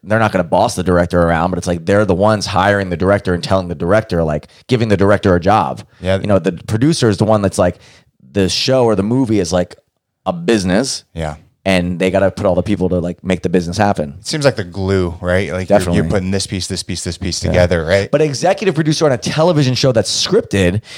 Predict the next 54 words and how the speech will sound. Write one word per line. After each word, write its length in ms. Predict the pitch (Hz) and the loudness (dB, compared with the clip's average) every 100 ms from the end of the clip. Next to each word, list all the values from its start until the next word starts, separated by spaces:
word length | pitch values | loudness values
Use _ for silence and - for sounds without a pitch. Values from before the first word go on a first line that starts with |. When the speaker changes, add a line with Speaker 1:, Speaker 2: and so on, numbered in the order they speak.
| - - | -18 -4
Speaker 1:
is 160 | 123 92 | -2 -2
the 80 | 90 | 0
boss. 500 | 90 64 - - _ | 0 0 -6 -12 _
Speaker 2:
Okay. 500 | - 90 190 98 82 _ _ _ _ - | -8 -2 2 2 0 _ _ _ _ -8
Speaker 1:
Because 240 | 113 117 | -2 0
those 220 | 107 104 | 2 0
are, 240 | - 101 - - | 0 0 0 -2
on 120 | 110 | 0
a 20 | |
movie, 400 | 110 143 220 220 | 0 2 2 4
the 100 | 175 | 2
director 360 | 131 131 110 98 | 2 2 2 0
is 80 | 87 | 0
the 80 | 85 | 0
boss. 340 | 80 67 - | 0 0 -2
The 120 | 101 | -2
producer 380 | 92 120 147 160 | -2 0 0 2
hires 260 | 131 127 117 | 2 2 2
the 60 | 101 | 2
director 360 | 104 101 98 | 2 2 2
and 100 | 95 | -2
sort 200 | - 104 | 2 0
of 80 | 90 | 2
gets 160 | 92 92 | 0 2
out 100 | 85 | 0
of 60 | |
the 60 | 82 | 2
way, 160 | 85 82 | 2 2
unless 300 | 87 87 90 | -2 -2 0
you're, 80 | |
like, 200 | 87 87 - _ _ _ _ | 0 0 -6 _ _ _ _
Joel 260 | 92 76 78 | -2 0 0
Silver 600 | - 87 80 85 78 78 | 0 0 0 -2 -2 -2
or, 20 | 69 | 0
Speaker 2:
Yeah. 180 | 87 82 | 0 0
Speaker 1:
you 160 | 80 | -4
know, 240 | 85 76 76 | -4 -2 -2
Ha-, 100 | - - _ | -4 -10 _
Weinstein. 600 | 82 80 80 80 82 80 78 | -10 -8 -6 -8 -12 -10 -10
Th-, 140 | 82 | -4
those 200 | 90 87 | -2 -2
guys 300 | 80 80 78 | -4 -6 -6
are, 80 | 71 | -6
Speaker 2:
Yes. 320 | 85 85 - - - - | -4 -4 -10 -16 -20 -10
Speaker 1:
you 80 | 87 | -4
know, 40 | |
or, 140 | 98 113 | 2 2
like, 160 | 104 | 2
The 100 | 107 | 2
Rock. 400 | 101 117 95 - - | 2 4 2 -2 -10
He's 180 | 117 135 | -4 0
really 180 | 135 117 | 2 2
just 160 | 107 - | 0 0
hiring 540 | 104 104 98 92 | 2 2 2 -2